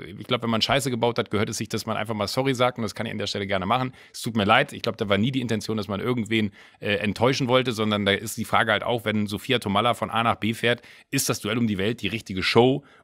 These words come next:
um hinzugehen und zu dokumentieren, wie sie von A nach B kommt oder sind die Umstände, die das dazu gebracht haben, dass, äh, Dinge sich verändert haben, vielleicht einfach irrelevant in dem Moment und man erzählt's einfach anders im Nachgang. Ähm,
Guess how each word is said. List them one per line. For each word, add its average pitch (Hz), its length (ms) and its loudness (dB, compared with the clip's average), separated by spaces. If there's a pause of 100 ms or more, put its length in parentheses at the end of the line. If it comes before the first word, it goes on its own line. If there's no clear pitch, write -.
(140)
um 175 360 10
hinzugehen 123 580 2
und 113 160 -4
zu 120 80 -2
dokumentieren, 117 600 2
wie 127 120 0
sie 123 100 -2
von 117 160 -2
A 117 100 0
nach 113 120 2
B - 160 -2
kommt 123 240 2
oder 110 120 -2
sind 104 200 -2
die 110 60 -6
Umstände, 127 460 0
die 110 160 0
das 104 200 0
dazu - 580 -6
gebracht 110 320 2
haben, 107 220 2
dass, 110 300 0
äh, 104 260 0
Dinge 120 240 -2
sich 104 160 -6
verändert 107 240 -2
haben, 101 220 0
vielleicht 95 260 -6
einfach 101 340 -4
irrelevant 98 480 0
in 92 80 -4
dem 92 140 -2
Moment 95 240 -4
und 98 80 -8
man 90 160 -6
erzählt's 117 280 -6
einfach 85 260 -10
anders 104 240 -6
im 82 60 -10
Nachgang. 80 380 -8 (500)
Ähm, 104 380 2